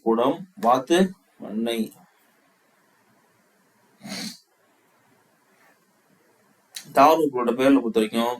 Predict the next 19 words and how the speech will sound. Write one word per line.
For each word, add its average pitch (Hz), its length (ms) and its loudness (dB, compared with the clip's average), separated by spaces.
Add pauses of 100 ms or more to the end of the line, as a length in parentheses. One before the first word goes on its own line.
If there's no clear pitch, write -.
(760)
ஈச்சை 151 260 4 (100)
இலை, 113 180 0 (4000)
ஈச்சை 147 300 2 (100)
இலை, 113 160 0 (260)
சோளத்தட்டை, 120 600 0 (240)
மாவிலை, 127 380 2 (100)
வேப்பந்தலை, 123 480 -2 (160)
தாழைமடல், 120 560 2
தென்னை 117 300 -6
ஓலை, 117 180 -4 (220)
மூங்கில் 127 420 -4
இலை, 113 160 -2 (960)
சங்-, 123 400 -4 (220)
சமூக, 120 260 0 (640)
உங்க 120 200 -8 (360)
பொரு-, 127 300 0
நம்ம 127 160 -4 (960)
இதுல 143 220 6
பாத்தீங்கன்னா 131 360 0